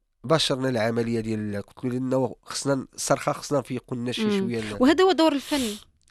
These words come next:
Speaker 2: الفن هو رسالة. ملي
Speaker 1: صحيح،
Speaker 2: كنقولوا الفن
Speaker 1: صحيح،
Speaker 2: رسالة، راه
Speaker 1: صحيح.
Speaker 2: عنده رسائل سامية، بالإضافة إلى الترفيه عنده رسائل
Speaker 1: طبعاً،
Speaker 2: سامية
Speaker 1: طبعاً،
Speaker 2: جدًا.
Speaker 1: طبعاً، طبعاً.
Speaker 2: واش حاليًا، بكل صراحة،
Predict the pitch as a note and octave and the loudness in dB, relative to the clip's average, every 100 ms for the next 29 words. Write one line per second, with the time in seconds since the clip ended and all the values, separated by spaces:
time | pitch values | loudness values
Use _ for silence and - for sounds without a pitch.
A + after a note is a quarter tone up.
0 | - G3+ D4 C4 A#3 A3 - G3 F3+ F#3 | -12 -6 -2 2 2 0 0 -2 -2 -2
1 | G3 - A3+ G#3 - G#3 F#3+ F#3+ - G#3 | -2 0 -2 -2 0 0 2 0 -2 -4
2 | A3+ A#3 F#3+ F#3 F#3+ F#3+ F#3 G#3 G3+ F#3 | -2 -4 -4 -4 -4 -4 -4 -6 -6 -6
3 | A#3 A#3 A3+ A3 C4+ D4+ - _ _ _ | -4 -4 -2 -2 -2 -4 -8 _ _ _
4 | _ G3+ A#3 D4+ D#4 G#3 F#3+ - F3 - | _ -4 0 0 0 0 -2 -4 -6 -2
5 | B3+ F3+ F#3 F3+ - A3+ G#3 - B3+ C4+ | -2 -2 -2 -4 -2 -4 -4 -2 0 0
6 | C4+ B3+ A3+ A3 G3 F3 A#3+ E3+ E3+ F3+ | 0 0 0 0 0 0 -4 -4 0 0
7 | D#3+ - _ - - - _ - B3+ D4 | 0 -6 _ -20 -20 -20 _ -2 0 2
8 | - F#4+ D#4+ C4 G#3 D#3+ E3+ - - _ | 0 0 2 2 0 -2 -6 -14 -20 _
9 | _ _ _ _ - - - - - - | _ _ _ _ -6 -4 -6 -12 -18 -20
10 | _ _ _ D#3+ - G#3+ - D#3 - - | _ _ _ -12 -4 -4 -2 -2 -2 -4
11 | F#3 | -10